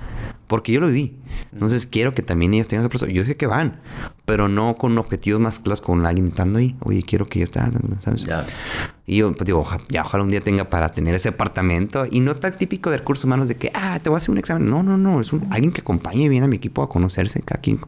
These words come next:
Speaker 1: suyo,
Speaker 2: Ujú.
Speaker 1: y a conocerse qué se siente estar ahí, pues, ¿sabes?
Speaker 2: Sí, claro.
Speaker 1: Es un factor de la creatividad. Bueno, para mí, mis entrevistas ideales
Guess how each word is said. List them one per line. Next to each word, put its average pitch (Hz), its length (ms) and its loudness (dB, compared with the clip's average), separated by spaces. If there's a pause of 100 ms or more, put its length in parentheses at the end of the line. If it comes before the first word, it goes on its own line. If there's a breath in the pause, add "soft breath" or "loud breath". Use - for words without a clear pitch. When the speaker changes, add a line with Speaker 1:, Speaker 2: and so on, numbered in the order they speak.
Speaker 1:
suyo, 135 280 4
Speaker 2:
Ujú. - 80 -4 (380 loud breath)
Speaker 1:
y - 40 -2
a 87 40 -2
conocerse 90 400 0
qué 95 100 2
se 104 80 2
siente 95 300 2
estar 90 180 -2
ahí, 87 140 2
pues, - 280 -8 (120)
¿sabes? 127 160 2
Speaker 2:
Sí, 113 100 2
claro. 104 240 0 (600 loud breath)
Speaker 1:
Es 147 180 0
un 185 100 2
factor 120 280 -2
de 104 40 2
la 95 100 0
creatividad. - 360 0 (680 loud breath)
Bueno, 76 320 2 (600 loud breath)
para 117 160 2
mí, 147 200 4 (120)
mis 123 300 2
entrevistas 117 500 0
ideales 120 460 2